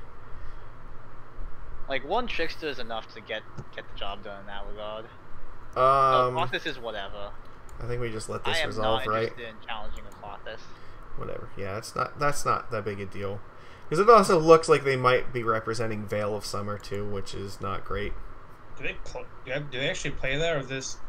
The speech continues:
Speaker 3: is this just this person's fun of?
Speaker 1: No, they do play it.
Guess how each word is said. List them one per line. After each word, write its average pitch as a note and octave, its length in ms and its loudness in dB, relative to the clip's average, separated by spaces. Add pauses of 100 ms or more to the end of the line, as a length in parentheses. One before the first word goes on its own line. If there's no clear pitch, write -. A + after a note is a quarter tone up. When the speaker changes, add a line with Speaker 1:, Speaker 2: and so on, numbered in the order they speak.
(100)
Speaker 3:
is C#3+ 140 0
this C3+ 160 -4
just D3 220 -4
this C3+ 180 -6
person's C#3+ 500 -6
fun C3 220 -8
of? B2 280 -6 (840)
Speaker 1:
No, B3 180 6
they C4+ 140 6
do C4+ 180 2
play A3+ 300 0
it. D3 160 0